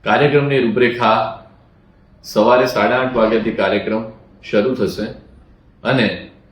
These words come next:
આ કાર્યક્રમની અંદર જિલ્લા કક્ષાના કાર્યક્રમમાં પોલીસ પરેડ, સાંસ્કૃતિક કાર્યક્રમ અને ખૂબ જ નવલું નજરાણું પોલીસ તરફથી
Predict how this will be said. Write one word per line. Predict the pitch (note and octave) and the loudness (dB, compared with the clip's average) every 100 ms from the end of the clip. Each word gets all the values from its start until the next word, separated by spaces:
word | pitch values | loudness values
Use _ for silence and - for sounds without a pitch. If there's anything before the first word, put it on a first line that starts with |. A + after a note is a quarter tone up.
| _ A#2+ | _ 0
આ | C#3 C3+ | 2 4
કાર્યક્રમની | A#2+ A#2+ A#2+ A#2 A2+ | 2 2 0 0 -2
અંદર | A2 G#2 G2 F#2+ - _ _ _ _ _ _ _ - | -2 -2 -4 -8 -16 _ _ _ _ _ _ _ -4
જિલ્લા | A2+ C#3 C3 | 0 2 0
કક્ષાના | B2+ B2+ B2 | -2 -4 -4
કાર્યક્રમમાં | G#2+ G#2+ G2+ G2+ F#2+ G2+ A2 - - _ _ _ _ _ _ - _ | -2 0 0 -4 -4 -4 -6 -8 -18 _ _ _ _ _ _ -20 _
પોલીસ | A2 A#2 C3 - | 0 2 0 0
પરેડ, | A#2 B2 B2+ B2+ - _ _ _ - | 0 2 0 -2 -14 _ _ _ -14
સાંસ્કૃતિક | - F#2 - A#2 A#2+ - | -8 -8 -6 -4 -2 2
કાર્યક્રમ | A#2 A#2 A2+ A#2 A#2 - - _ _ _ _ | 2 2 2 -2 -4 -10 -20 _ _ _ _
અને | - C3+ C3+ - | -4 0 0 -2
ખૂબ | C3+ C3 | 0 2
જ | B2 | 2
નવલું | G#2+ A2 B2 A#2 | 2 2 2 2
નજરાણું | A2+ A2+ A#2 G#2+ A2+ - - - | 0 0 0 0 -2 -6 -18 -6
પોલીસ | G#2+ B2 B2+ A2+ | 0 0 0 0
તરફથી | G#2+ G#2+ - A#2 A2+ | -2 -2 -2 -2 -4